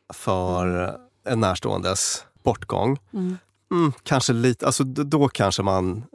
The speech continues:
Speaker 1: liksom aktivt tränger bort något lite grann sådär.
Speaker 2: Mm.
Speaker 1: Att då är det kanske någonting man behöver, det kanske man behöver kika på lite,
Speaker 2: Mm.
Speaker 1: vad det är som händer.
Speaker 2: Mm.
Speaker 1: Men med det sagt så, så har man lite olika sätt att sörja på. Alltså, alltså,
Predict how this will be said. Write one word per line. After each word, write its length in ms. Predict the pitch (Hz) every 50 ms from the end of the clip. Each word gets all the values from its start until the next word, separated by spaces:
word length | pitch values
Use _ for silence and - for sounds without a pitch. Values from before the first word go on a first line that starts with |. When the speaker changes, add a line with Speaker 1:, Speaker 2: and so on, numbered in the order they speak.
| 247
Speaker 1:
liksom 420 | - 131 - 101 90 - - - - - -
aktivt 560 | - 113 104 - - - - - 87 - -
tränger 240 | - 113 104 104 101
bort 480 | 107 117 127 - 104 - _ _ -
något 260 | - - - - -
lite 140 | - - -
grann 220 | 50 50 - - -
sådär. 280 | - - - - - -
Speaker 2:
Mm. 120 | - - 214
Speaker 1:
Att 180 | 220 120 113
då 100 | 110 113
är 60 | 107 98
det 60 | 101
kanske 240 | - 98 92 - 107
någonting 480 | 101 98 87 80 - - - 90 -
man 240 | - - - 95 98
behöver, 480 | 98 98 95 92 92 92 92 98 104 123
det 80 | - 135
kanske 200 | - 147 123 -
man 80 | 127 110
behöver 140 | 101 104 104
kika 320 | - 131 104 - - 95
på 120 | - - 87
lite, 360 | - - - - - - 110
Speaker 2:
Mm. 260 | 220 214 214 110 -
Speaker 1:
vad 100 | 117 117
det 40 | 107
är 40 | 104
som 120 | 101 104
händer. 320 | 104 107 - - - - 202
Speaker 2:
Mm. 280 | 202 202 220 233 240 - - - - - - - - - - - - - _
Speaker 1:
Men 320 | - 160 143 135 135 131
med 240 | 127 131 - 143 147
det 180 | 143 180 165 156
sagt 360 | - - 156 107 - - -
så, 160 | - 147 120 117
så 140 | - 135
har 140 | 123 117 120
man 380 | 113 117 110 113 113 113 113 117
lite 160 | 120 - 143
olika 520 | 135 147 135 127 135 160 196 180 - 113
sätt 340 | 98 - 101 95 - _ -
att 460 | 104 98 95 - _ _ _ - - - - _ _ _ _ -
sörja 380 | - - 156 151 143 147 170
på. 120 | 147 - 110
Alltså, 160 | 104 - 123 117 113 123 123 131 123 117
alltså, 220 | 131 - - 123